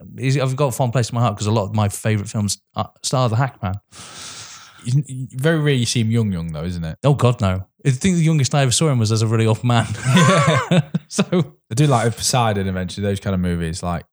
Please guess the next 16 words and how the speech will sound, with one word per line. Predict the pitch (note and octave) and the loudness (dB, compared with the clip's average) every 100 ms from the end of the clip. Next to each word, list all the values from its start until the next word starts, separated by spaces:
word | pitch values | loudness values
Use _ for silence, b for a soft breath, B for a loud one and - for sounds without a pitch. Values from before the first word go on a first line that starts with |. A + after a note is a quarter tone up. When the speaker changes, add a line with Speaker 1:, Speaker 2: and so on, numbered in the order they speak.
| _ | _
Speaker 2:
they, | G#2 F#2 | -4 -2
they, | F2+ F#2+ G2 G#2 | -2 -6 -6 -6
and | G2 | -4
obviously | E2+ E2+ D#2+ | -4 -6 -8
Unforgiven, | D#2 E2+ E2+ E2+ E2 | -10 -8 -8 -6 -6
but | E2 F2 | -8 -6
yeah, | G2 F#2 | -4 -2
Speaker 1:
Obviously. | D2+ D#3+ C3 A2+ | 0 0 0 0
Speaker 2:
Hackman | F#2 | 0
done. | F2+ F2+ - _ _ | 0 -4 -6 _ _
Yeah, | C3+ C#3 C3+ | -6 -2 -2
I, | D3 D3 | -4 -6
I | |
do | C#3+ D3 | -6 -6
like | G#2+ E2+ | -8 -10
Hackman. | F#2 F#2+ F2+ G2+ | -16 -16 -16 -18